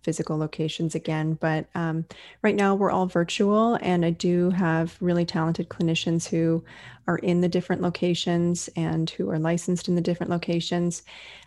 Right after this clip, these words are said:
Um, and then I myself, you know, I, I'm licensed in Florida, Illinois, soon New York, and then of course California. So I do sometimes do some concierge work in different states, depending on where I'm going. But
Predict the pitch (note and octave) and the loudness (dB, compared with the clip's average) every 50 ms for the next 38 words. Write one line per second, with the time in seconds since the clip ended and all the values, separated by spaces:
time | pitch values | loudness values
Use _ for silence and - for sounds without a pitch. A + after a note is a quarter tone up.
0 | _ _ F3 F3+ F3+ F3+ F3+ G3 G3 G3 G3 F#3+ - - F#3 F#3 F#3+ F#3+ F#3 F#3+ | _ _ 2 2 2 4 4 4 4 4 4 2 2 0 0 0 2 2 2 2
1 | F#3 F#3 - - F#3 F3+ F3+ F3+ - - - - D#4 - _ - G3 F#3 F3+ E3+ | 2 0 0 2 2 2 2 0 -2 -8 -16 -18 -18 -18 _ -2 0 2 4 4
2 | E3 E3+ F3 - F3+ F3 F3 F3 E3+ E3+ E3+ - F3 E3+ - - E3+ E3 - - | 4 2 2 2 2 2 2 2 2 0 0 0 -2 -2 0 0 -2 -2 -2 -2
3 | - F3+ E3+ E3 E3+ E3 E3 - - E3+ E3+ E3 E3 E3 D#3+ D#3+ D#3+ D#3+ D#3+ D#3+ | 0 0 2 2 2 2 0 0 0 0 2 2 2 2 2 2 2 2 2 0
4 | E3 - - - - F#3 F3+ F3+ F3 E3+ E3 D#3+ D#3 D#3 D#3 D#3+ - - - F3+ | 0 -2 -4 -2 0 2 2 4 4 2 2 2 2 2 0 -2 -4 -6 -4 -4
5 | F3 E3 E3 D#3+ D#3 D#3 - - - D#3+ D#3 - - - - E3 D#3+ D#3+ - - | -2 0 0 -2 -2 -4 -6 -6 -4 -4 -4 -4 -6 -4 -4 -4 -4 -4 -2 -2
6 | E3+ E3+ E3+ E3 E3 E3 - - E3+ F3 E3+ E3+ E3 - - - - - - - | 0 0 0 0 0 -2 -4 -4 -2 -2 -2 -2 -4 -6 -12 -18 -18 -16 0 0
7 | G#3+ G3+ - G3 G3 F#3+ - - G3 F#3+ - - F#3 E3+ E3+ E3+ - - - F3+ | 0 2 4 2 2 2 2 0 0 0 0 0 0 0 0 -2 -2 -4 -4 -4
8 | E3+ E3+ - - F3 F3 - - E3+ E3 - - E3+ - F3 D#3+ - - F3+ - | -4 -2 -2 -2 -2 -4 -2 -2 -2 -2 -2 -4 -2 -2 -2 -4 -4 -6 -6 -6
9 | E3 - - E3+ E3+ E3 E3 - E3 E3 - - - E3 - E3 - - - - | -6 -4 -4 -4 -4 -4 -4 -4 -4 -4 -4 -4 -4 -4 -4 -4 -8 -10 -10 -10
10 | F3+ - - E3+ D#3+ E3 D#3+ E3 E3 E3 E3 E3 E3 E3 E3 - E3 D#3+ D#3+ E3 | -8 -4 -2 -2 0 0 0 0 -2 -2 -2 -2 -2 -4 -2 -2 -2 -2 -2 -2
11 | E3 E3 E3 E3+ E3 - | -2 -2 -2 -2 -4 -4